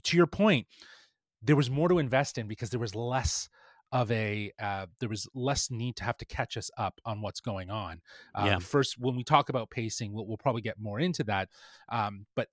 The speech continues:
Speaker 1: this really was able to allow the world to speak and, and the, and the, the whole galaxy of,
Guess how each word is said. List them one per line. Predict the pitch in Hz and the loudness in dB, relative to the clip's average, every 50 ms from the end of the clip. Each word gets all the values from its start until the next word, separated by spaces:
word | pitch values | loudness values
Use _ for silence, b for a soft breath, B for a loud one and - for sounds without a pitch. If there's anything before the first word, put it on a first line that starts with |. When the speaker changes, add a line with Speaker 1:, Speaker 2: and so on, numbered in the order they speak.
| _ - | _ -18
Speaker 1:
this | 127 113 101 151 156 151 - - - 131 123 107 113 | -18 0 4 4 4 4 4 0 -6 -10 -12 -4 2
really | 135 151 151 151 147 | 4 6 6 6 6
was | 127 135 127 127 | 4 2 2 2
able | 123 117 110 120 - | 0 0 -2 -2 -4
to | - - 117 110 | -4 -2 -2 -2
allow | 107 110 110 107 117 113 113 110 | 0 0 2 2 2 2 2 0
the | 101 104 | -2 -6
world | 104 104 104 110 113 123 135 151 156 156 151 147 127 113 92 87 - _ b b b b b b b - | -8 -8 -10 -10 -6 0 2 4 6 8 8 6 6 4 0 -6 -10 _ b b b b b b b -6
to | 120 113 | -4 -2
speak | - - - - 120 107 90 - - - - | -2 -2 -2 -4 -4 -4 -4 -8 -12 -14 -12
and, | 123 117 - | -12 -12 -10
and | - 107 98 | -12 -12 -12
the, | 104 - - | -10 -10 -10
and | 123 110 101 | -10 -8 -8
the, | 104 - - - | -10 -12 -12 -12
the | 107 | -14
whole | - - 160 147 131 123 113 - _ _ _ - 131 117 | -6 -2 0 0 0 0 -2 -8 _ _ _ -16 -14 -4
galaxy | 107 139 131 120 143 147 139 - - 117 113 | 0 2 2 4 4 2 0 -2 -2 -4 -4
of, | 104 95 - | -4 -6 -8